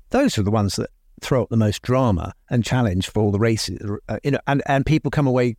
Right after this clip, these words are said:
not knowing themselves, not being able to predict it themselves, and that, and I think those are entertaining. So you, you have to be careful. You're, you're throwing yourself open to the accusation of making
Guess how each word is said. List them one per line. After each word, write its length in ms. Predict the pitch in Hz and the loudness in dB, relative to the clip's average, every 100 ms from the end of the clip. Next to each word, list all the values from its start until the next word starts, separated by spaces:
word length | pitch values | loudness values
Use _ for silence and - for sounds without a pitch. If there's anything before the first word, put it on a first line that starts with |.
| _ | _
not 300 | 131 127 - | 0 0 0
knowing 260 | 123 117 110 | 0 2 2
themselves, 460 | 104 - 127 107 | 2 2 2 2
not 140 | 127 - | 0 2
being 120 | 123 | 0
able 80 | 110 | 0
to 80 | |
predict 380 | - 104 135 - | -2 -2 0 0
it 80 | 117 | -4
themselves, 520 | 107 - 135 104 95 | -2 0 0 0 0
and 120 | 117 | -2
that, 100 | 127 - | -2 -2
and 80 | 127 | -4
I 20 | |
think 200 | - 117 | -2 0
those 240 | 123 120 117 | 0 0 0
are 60 | |
entertaining. 580 | 123 117 - 160 147 87 - _ | -2 -4 -2 -2 -2 -2 -10 _
So 140 | - | -2
you, 120 | 139 135 - | 0 -2 -4
you 80 | 165 | -2
have 80 | 208 | -2
to 80 | 175 | 0
be 240 | 165 156 - - | 0 0 -8 -10
careful. 640 | - 202 175 - 135 123 - - - | -2 0 0 0 -2 -2 -8 -20 -6
You're, 180 | 170 185 185 | 0 0 2
you're 180 | 165 | 0
throwing 300 | 127 196 214 | 0 0 2
yourself 440 | 175 - 139 120 - - - _ _ | 0 0 0 -2 -6 -20 -20 _ _
open 380 | 147 143 - 113 | 0 0 0 0
to 100 | 113 | 0
the 80 | 120 | -2
accusation 480 | - - 117 - 104 | -2 -2 -2 -2 -2
of 80 | 101 | 0
making 580 | 117 113 - 107 98 | 2 0 0 0 0